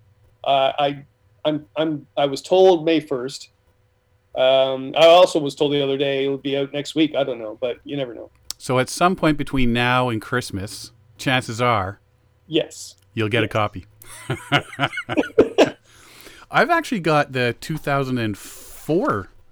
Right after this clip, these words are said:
Speaker 2: edition. So this would be your first printing, this edition, two thousand and four.
Speaker 1: Oh, yeah, yeah.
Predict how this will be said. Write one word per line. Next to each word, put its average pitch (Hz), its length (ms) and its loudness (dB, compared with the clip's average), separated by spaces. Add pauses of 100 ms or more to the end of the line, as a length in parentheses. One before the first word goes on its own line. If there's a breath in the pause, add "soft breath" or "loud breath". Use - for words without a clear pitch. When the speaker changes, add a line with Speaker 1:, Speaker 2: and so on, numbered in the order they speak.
(100)
Speaker 2:
edition. 107 440 -8 (240)
So - 160 -6
this 156 160 -2
would 170 80 0
be 143 80 -4
your 110 500 -4 (1300)
first - 340 0
printing, 156 680 0
this 117 260 -4
edition, 123 420 -6
two 117 160 -10
thousand 113 340 -6
and 98 120 -10
four. - 360 -16 (140)
Speaker 1:
Oh, 156 200 2
yeah, 156 320 2 (180)
yeah. 156 320 -2